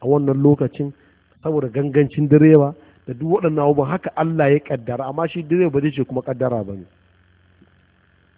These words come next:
Mun gano wannan da kyau. Direban ku ya mutu ko? Nan take. Shi kuma ajali ya kai shi, amma kuma ganganci ne ya yi.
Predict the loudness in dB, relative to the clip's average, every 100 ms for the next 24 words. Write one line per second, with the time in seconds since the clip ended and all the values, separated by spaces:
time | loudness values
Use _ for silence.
0 | -18 -4 -2 0 -2 -4 -6 -8 -6 -2
1 | 0 0 -2 -4 -4 -8 -12 -18 _ _
2 | _ _ _ _ -2 0 -2 -4 -16 _
3 | _ _ _ _ _ _ _ -12 -2 0
4 | 2 2 2 -2 -4 -2 -2 -2 -6 -8
5 | -6 -6 -6 -4 -2 -2 -2 -2 -2 -2
6 | -6